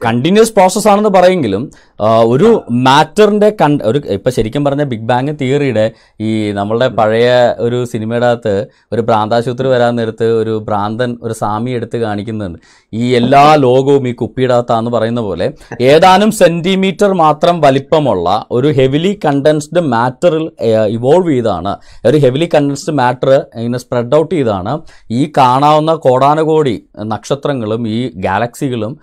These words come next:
Speaker 1: ഈ യൂണിവേഴ്സ് മുഴുവൻ ഉണ്ടായത് എന്നാണ് ബിഗ് ബാങ് തിയറി പറയുന്നത്. പക്ഷെ അങ്ങനെയാണെങ്കിൽ പോലും ഒരു, ഏ, ഒരു മാറ്ററും എനർജിയും എന്ന് പറയുന്നത് ഒരു ഒരിക്കലും, ആ, എന്താ പറയുക, ആ മാറ്റർ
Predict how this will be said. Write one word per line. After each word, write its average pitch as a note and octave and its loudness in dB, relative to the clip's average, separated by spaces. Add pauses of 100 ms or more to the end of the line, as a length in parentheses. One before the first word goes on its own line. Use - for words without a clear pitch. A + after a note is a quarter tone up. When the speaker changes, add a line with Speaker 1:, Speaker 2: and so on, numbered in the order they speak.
(200)
Speaker 1:
ഈ A2 -4
യൂണിവേഴ്സ് A#2 -2
മുഴുവൻ C3 -4
ഉണ്ടായത് B2+ -2
എന്നാണ് C#3 -4
ബിഗ് C3+ -4
ബാങ് C3 -2
തിയറി A#2+ -4
പറയുന്നത്. F2+ -4 (320)
പക്ഷെ C3+ 0
അങ്ങനെയാണെങ്കിൽ G#3+ 2
പോലും A#2 -4 (280)
ഒരു, C#3 2
ഏ, A#2+ 2
ഒരു B2 2
മാറ്ററും E3+ 0
എനർജിയും E3+ -2
എന്ന് F3+ -4
പറയുന്നത് B2 0 (140)
ഒരു B2+ -2
ഒരിക്കലും, E3+ -2
ആ, B2+ 2
എന്താ C3 2
പറയുക, G#2+ 0
ആ A#2+ 0
മാറ്റർ D3+ -2